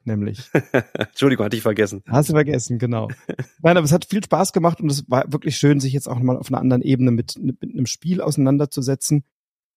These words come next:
Speaker 1: Ähm, und ich habe was geschafft, was wahrscheinlich noch keiner geschafft hat. Ich wurde am Abend,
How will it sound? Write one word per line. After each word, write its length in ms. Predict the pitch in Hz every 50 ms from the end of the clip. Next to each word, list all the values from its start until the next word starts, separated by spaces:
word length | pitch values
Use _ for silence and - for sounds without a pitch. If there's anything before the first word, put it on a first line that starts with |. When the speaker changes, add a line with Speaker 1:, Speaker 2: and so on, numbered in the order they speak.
| _ _ -
Speaker 1:
Ähm, 540 | 147 131 127 120 123 123 123 131 147 - - _
und 180 | - 175 165 160
ich 80 | 160 165
habe 120 | 160 -
was 140 | 160 151 -
geschafft, 300 | 151 135 143 147 - -
was 140 | 147 - -
wahrscheinlich 240 | 135 135 135 127
noch 80 | 120 -
keiner 320 | - - 110 101 101 101
geschafft 320 | 110 - - 147 143 - -
hat. 140 | 180 - -
Ich 120 | - -
wurde 300 | 131 131 127 127 - -
am 140 | 117 113 -
Abend, 480 | - 92 92 104 131 156 170 - -